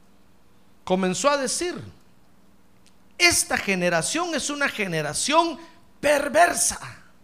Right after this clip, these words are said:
"¿Cómo es esta generación?", dijo el Señor. "Perversa".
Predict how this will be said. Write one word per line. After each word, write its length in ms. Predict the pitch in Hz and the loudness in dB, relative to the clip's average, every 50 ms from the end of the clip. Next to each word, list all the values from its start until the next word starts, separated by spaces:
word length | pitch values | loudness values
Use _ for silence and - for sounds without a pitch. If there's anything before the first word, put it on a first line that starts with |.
| - - - - - - - - - - - - - - - - - - - - - - - - - - - - - - - - - - - - - - - - - - - - - - - - - - - | -20 -20 -20 -20 -20 -20 -20 -20 -20 -20 -20 -20 -20 -20 -20 -20 -20 -20 -20 -20 -20 -20 -20 -20 -20 -20 -20 -20 -20 -20 -20 -20 -20 -20 -20 -20 -20 -20 -20 -20 -20 -20 -20 -20 -20 -20 -20 -20 -20 -6 -2
"¿Cómo 220 | - 285 277 277 | 0 2 2 2
es 80 | - 302 | 2 0
esta 180 | 294 294 285 | 2 2 4
generación?", 520 | 233 233 226 226 220 220 - - 302 311 294 | 6 8 8 8 8 8 8 6 6 6 6
dijo 160 | 302 254 269 | 4 4 4
el 80 | 254 | 6
Señor. 340 | 185 262 262 277 330 359 330 | 6 8 10 10 10 8 6
"Perversa". 880 | 330 - - - - - - - - - - - - - - - - | 2 -6 -12 -18 -20 -18 -18 -16 -14 -12 -10 -10 -10 -10 -10 -10 -10